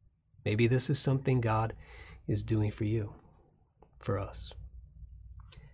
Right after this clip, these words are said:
Let's look at the reaction of the wise men of Babylon. So that's Nebuchadnezzar. How did, how did they respond? And they actually should be commended, I think.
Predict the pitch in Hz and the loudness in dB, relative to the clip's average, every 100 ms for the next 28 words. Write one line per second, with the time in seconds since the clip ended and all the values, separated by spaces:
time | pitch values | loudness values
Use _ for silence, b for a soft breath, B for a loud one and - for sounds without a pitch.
0 | b b b - - - - - - - | b b b -20 -20 -20 -20 -12 -4 2
1 | 190 165 117 104 120 127 110 98 92 98 | 6 6 6 6 4 4 2 2 2 4
2 | 110 110 101 101 101 101 101 95 101 117 | 4 4 2 0 0 0 0 0 0 2
3 | 147 143 131 123 - 110 127 120 104 160 | 4 6 6 6 2 2 2 2 2 6
4 | 170 117 - 160 170 135 156 139 113 - | 6 6 4 8 10 12 12 10 6 2
5 | 101 131 160 180 - - - 139 208 247 | 2 4 4 2 -4 -10 0 6 6 8
6 | 208 - 147 156 147 127 220 131 90 98 | 6 8 10 10 10 10 10 8 4 -2
7 | 107 - | -6 -8